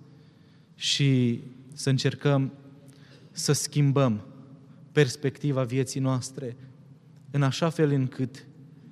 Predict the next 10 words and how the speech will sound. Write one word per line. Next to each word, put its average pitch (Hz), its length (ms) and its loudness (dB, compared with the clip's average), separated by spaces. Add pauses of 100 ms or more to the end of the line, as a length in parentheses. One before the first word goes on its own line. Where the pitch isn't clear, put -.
(1080)
să - 220 0
fie 156 480 2
din 143 380 0 (100)
ce - 280 4
în 160 100 4
ce 160 140 0
mai 139 220 2
centrată 117 520 -4
pe 117 160 -10
Hristos, 113 580 -12